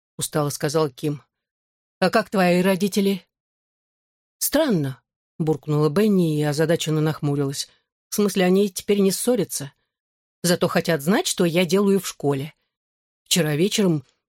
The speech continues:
они оба помогли Мат с домашним заданием, и мне тоже хотели помочь». Она замолчала, нахмурившись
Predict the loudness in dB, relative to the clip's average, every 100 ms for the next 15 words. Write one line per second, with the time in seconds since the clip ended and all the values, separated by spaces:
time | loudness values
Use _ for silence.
0 | _ 2 4 4 4 2 2 2 2 2
1 | 2 2 0 -2 _ -2 0 0 0 0
2 | 0 0 0 2 2 0 -4 _ _ _
3 | _ _ 0 0 0 -2 -2 0 0 0
4 | 0 2 2 0 -6 _ _ _ _ _
5 | _ _ _ _ _ 0 2 4 4 2
6 | 0 0 2 4 2 2 0 2 0 -2
7 | -2 -4